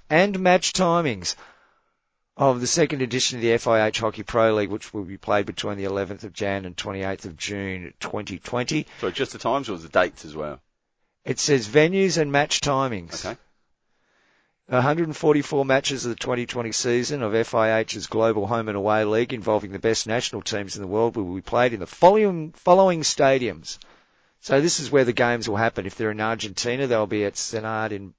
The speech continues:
Speaker 1: Buenos Aires or the Estadio Hockey Club.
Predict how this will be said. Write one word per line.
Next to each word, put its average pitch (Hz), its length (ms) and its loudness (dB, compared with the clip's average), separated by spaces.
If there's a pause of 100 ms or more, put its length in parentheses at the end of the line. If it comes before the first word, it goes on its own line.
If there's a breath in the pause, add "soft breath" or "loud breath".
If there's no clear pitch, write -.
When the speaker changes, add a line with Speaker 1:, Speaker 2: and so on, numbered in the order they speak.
Speaker 1:
Buenos 107 320 -6
Aires 120 360 2
or 110 200 2
the 104 160 -2
Estadio 104 520 0
Hockey 104 240 -4
Club. 147 300 -4